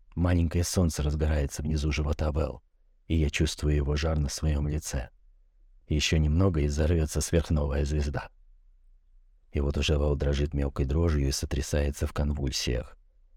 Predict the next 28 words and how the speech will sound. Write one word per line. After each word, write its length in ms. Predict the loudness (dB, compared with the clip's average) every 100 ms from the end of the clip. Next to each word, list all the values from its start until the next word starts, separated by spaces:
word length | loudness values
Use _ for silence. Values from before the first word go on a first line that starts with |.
| -20 -4
Я 180 | 0 0
разворачиваю 720 | 0 0 0 -2 -2 0 0
её, 280 | -2 -4 -8 _ -20 -20 -16
ставлю 380 | -2 0 2 0
на 100 | -2
четвереньки 760 | -2 -2 2 2 2 -2 -6 -10 _ _
и 140 | -2
резко 340 | 0 0 -2 -6
вхожу. 480 | -4 -4 -4 -8 -12 _ _ _ _ _ _ _ -8
Я 160 | -4 -2
крепко 380 | -2 -2 -2
держу 340 | -2 -2 0 0
её 260 | 0 0
за 120 | 0 -2
ягодицы — 760 | 0 0 0 -2 -2 -6 -8 -12 -8
и 80 | -4
ебу, 520 | -2 -2 -2 -4 -6 -8 _ _
ебу, 600 | -2 0 0 -2 -6 -8 -16 _ _ _ _ _ -2
и 80 |
ебу 260 | 0 2 2
яростно 560 | 2 2 2 -2 -2 -2
и 40 |
сильно. 540 | -2 -2 -2 -2 -10 -16 _ _ _ _ _ _ _ -8
А 120 | -4
кожа 340 | 2 2 2
у 140 | 0 0
Вэл 360 | -2 -4 -10 _ _ _ _ _ _ _ _ _ -10
упругая, 760 | -4 0 2 2 -2 -4 -10